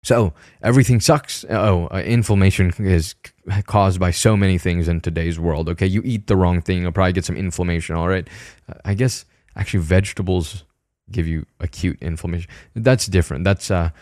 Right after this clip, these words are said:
what's the word? Oh, man, no. Hormesis.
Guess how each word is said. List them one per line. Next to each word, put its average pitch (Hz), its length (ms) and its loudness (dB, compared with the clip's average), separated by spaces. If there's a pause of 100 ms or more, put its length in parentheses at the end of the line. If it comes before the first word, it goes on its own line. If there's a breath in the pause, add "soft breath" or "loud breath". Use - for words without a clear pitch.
(140)
what's 139 200 -8
the 135 120 0
word? 143 340 2 (260)
Oh, 85 680 6
man, 92 640 2
no. 123 720 -4 (260)
Hormesis. 131 800 4